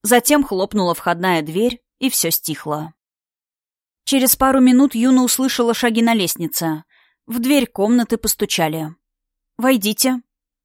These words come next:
На пороге замялся Ром. Он виновато взглянул на девушку и шмыгнул носом. Под глазом у него наливался синяк. "Ты это... Я не знал, что ты боишься темноты.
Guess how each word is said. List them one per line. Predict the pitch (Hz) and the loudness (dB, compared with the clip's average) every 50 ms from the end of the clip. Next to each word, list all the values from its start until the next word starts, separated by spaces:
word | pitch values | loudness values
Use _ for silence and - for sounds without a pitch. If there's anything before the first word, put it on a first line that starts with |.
| _ _ _ _ _ _ - | _ _ _ _ _ _ -2
На | 233 240 233 | 0 0 2
пороге | - 233 233 254 269 226 233 | 2 2 2 2 2 0 0
замялся | 214 220 226 220 220 220 214 - - 226 | 2 2 2 2 0 0 -2 0 0 0
Ром. | 220 196 165 160 156 156 _ _ _ _ _ _ _ _ _ _ _ - | 2 0 0 -2 -4 -10 _ _ _ _ _ _ _ _ _ _ _ 0
Он | - 330 339 311 | 2 4 6 6
виновато | 240 247 220 214 214 196 220 262 277 - 233 | 6 6 4 4 4 6 4 4 4 2 0
взглянул | 190 180 190 196 202 196 208 233 247 | -2 -2 -2 -2 0 0 2 2 2
на | 220 190 175 170 | 2 2 0 0
девушку | 165 185 247 285 269 247 - - - - 247 240 | 0 0 0 2 0 0 -2 -4 -4 -2 -2 0
и | 233 240 247 | 0 0 -2
шмыгнул | 226 - 233 247 240 208 180 170 175 185 | -2 -2 -2 -2 -2 -2 -2 -4 -2 -2
носом. | 180 165 147 151 - - 160 156 156 156 160 _ _ _ _ _ _ _ _ | -2 -2 -2 -2 -2 -4 -4 -6 -8 -10 -14 _ _ _ _ _ _ _ _
Под | - 233 233 214 | -2 0 0 2
глазом | 202 220 226 247 247 - 233 220 208 | 2 2 2 2 2 2 0 0 0
у | - 233 | 2 2
него | 226 226 208 220 226 | 2 2 2 2 2
наливался | 220 220 226 233 226 214 208 208 202 - 226 | 2 2 2 2 2 2 2 2 2 0 0
синяк. | 220 - 233 226 202 170 156 - - - _ _ _ _ _ _ _ _ _ _ _ _ - | 0 0 2 0 0 0 -4 -6 -14 -20 _ _ _ _ _ _ _ _ _ _ _ _ -8
"Ты | - 262 233 226 | -4 -2 0 2
это... | 233 247 240 240 - 175 160 156 - _ _ _ _ _ _ _ _ _ - | 4 2 2 2 0 -4 -4 -4 -6 _ _ _ _ _ _ _ _ _ -2
Я | 240 240 302 294 | 2 4 6 6
не | 277 277 277 | 6 6 4
знал, | 233 247 302 330 339 - | 4 6 6 6 4 4
что | - - 220 | 2 0 0
ты | 190 214 196 | 0 0 2
боишься | 208 240 269 247 208 - - 190 | 2 2 2 2 0 -2 -4 -4
темноты. | - - 220 233 254 285 - - 185 156 151 | -2 0 2 2 2 2 0 -2 -4 -4 -6